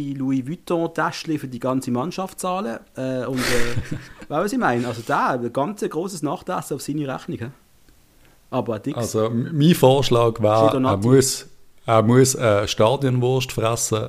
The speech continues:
Speaker 2: und dann in einen Eindruck-Podcast kommen. <laughs>
Speaker 1: Mm, mit uns reden,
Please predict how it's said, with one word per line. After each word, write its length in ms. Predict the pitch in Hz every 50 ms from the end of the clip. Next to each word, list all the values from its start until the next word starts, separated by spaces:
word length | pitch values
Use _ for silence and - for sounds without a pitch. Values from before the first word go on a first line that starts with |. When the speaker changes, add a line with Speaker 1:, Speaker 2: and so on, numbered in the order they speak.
| - -
Speaker 2:
und 200 | - 110 98 104
dann 200 | - 110 110 110
in 80 | 110 113 113 110
einen 180 | 113 120 123
Eindruck-Podcast 880 | 127 123 123 120 113 - - - 107 117 - - - 101 - 113 - -
kommen. 280 | - - 110 - - -
<laughs> 60 | - - - - 127 - - 127 - - 135 - - 139 123 - - - - - - _ - - - - - 135 123
Speaker 1:
Mm, 1000 | 120 120 120 120 120 120 120 120 120 120 120 120 117 117 120 120 117 113 110 110 - - - - - - 127 123 123 131
mit 140 | 135 131
uns 260 | 147 143 139 135 - 131
reden, 440 | 131 135 151 147 139 117 107 104